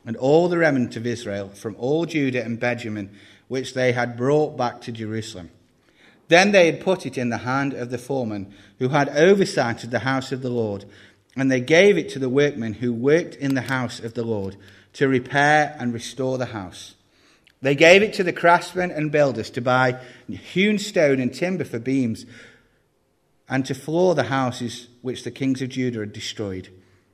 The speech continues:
And the men did the work faithfully. Their overseers were Jahath and Obadiah,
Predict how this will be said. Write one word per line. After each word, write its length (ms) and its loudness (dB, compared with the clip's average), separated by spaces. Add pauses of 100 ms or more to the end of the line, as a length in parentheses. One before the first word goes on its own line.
(320)
And 120 0
the 60 4
men 240 6
did 160 4
the 80 4
work 280 2
faithfully. 680 0 (320)
Their 160 6
overseers 600 6
were 80 0
Jahath 720 2 (260)
and 80 -4
Obadiah, 720 4